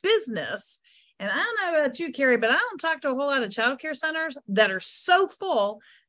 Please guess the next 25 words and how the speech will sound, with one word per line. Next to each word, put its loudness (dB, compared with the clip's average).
they 6
don't 4
want 2
to -10
even -4
talk -2
about -2
people -2
because -4
even 2
their 6
wait 0
list -6
is -12
so -6
long. -12
So 0
if -2
you 10
are 8
in 4
that 4
unique -6
category, 2
okay, -4